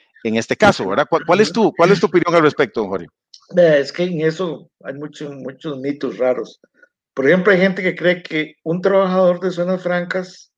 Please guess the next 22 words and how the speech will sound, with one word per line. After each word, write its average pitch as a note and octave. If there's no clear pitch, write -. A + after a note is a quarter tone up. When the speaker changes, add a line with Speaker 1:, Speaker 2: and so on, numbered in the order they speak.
Speaker 2:
no D#3
paga F#3
impuestos F#3
en E3+
Costa E3
Rica. G#3+
Y F3+
sí A3+
pagan A3+
Speaker 1:
Claro. G3+
Speaker 2:
un D4
montón A#3+
de F#3
impuestos. F#3
Los D3
trabajadores, C#3+
obreros, D3
gerentes, D3
todos D#3
esos D#3+
que B2+
ganan E3